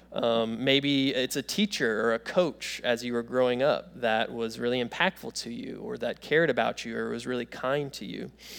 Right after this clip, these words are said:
And it's the same with dishonor, dishonoring. Maybe you have a boss at work who doesn't treat, um, their employees well, and so you, in your heart and your mind, you dishonor them. Um, maybe even you slander them to those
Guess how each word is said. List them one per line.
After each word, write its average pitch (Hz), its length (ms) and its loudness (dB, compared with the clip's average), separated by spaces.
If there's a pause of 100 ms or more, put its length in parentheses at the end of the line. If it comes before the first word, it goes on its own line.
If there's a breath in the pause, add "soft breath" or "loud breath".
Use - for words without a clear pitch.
(540 loud breath)
And 180 140 10
it's 175 200 2
the 180 80 0
same 156 380 4
with 160 220 2
dishonor, 113 720 4
dishonoring. 120 640 -2
Maybe 139 240 0
you 131 240 0
have 131 240 4
a 117 60 6
boss 120 420 0
at 123 100 -2
work 123 480 -2
who 117 260 -2
doesn't 123 380 -2
treat, 127 440 -4 (420 loud breath)
um, 117 400 0 (160)
their 120 280 2
employees 139 600 2
well, 104 380 -4
and 127 120 -6
so 127 180 2
you, 123 400 -2
in 117 120 -2
your 113 120 -4
heart 127 220 2
and 117 60 -6
your 113 100 -4
mind, 117 220 0
you 113 180 -6
dishonor 110 520 -4
them. 117 360 -8 (480 soft breath)
Um, 110 420 -2
maybe 131 240 2
even 131 180 -2
you 120 120 -2
slander 120 580 -2
them 123 360 -4
to - 140 -8
those 113 520 0